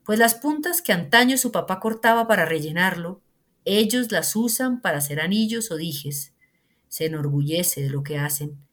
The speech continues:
y tiene toda la razón para ello, pues sus joyas son de una inmensa hermosura. Cuando se cansa y piensa en retirarse, su sobrino Jonathan, o Pepe, como le dicen con cariño, le hace ver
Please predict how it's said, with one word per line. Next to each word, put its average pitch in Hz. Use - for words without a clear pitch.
y 151
tiene 147
toda 185
la 190
razón 151
para 151
ello, 147
pues 139
sus 131
joyas 165
son 147
de 160
una 170
inmensa 165
hermosura. 143
Cuando 240
se 254
cansa 320
y 330
piensa 302
en 294
retirarse, 165
su -
sobrino 147
Jonathan, 151
o 143
Pepe, 151
como 135
le 139
dicen 147
con 170
cariño, 151
le 180
hace 220
ver 277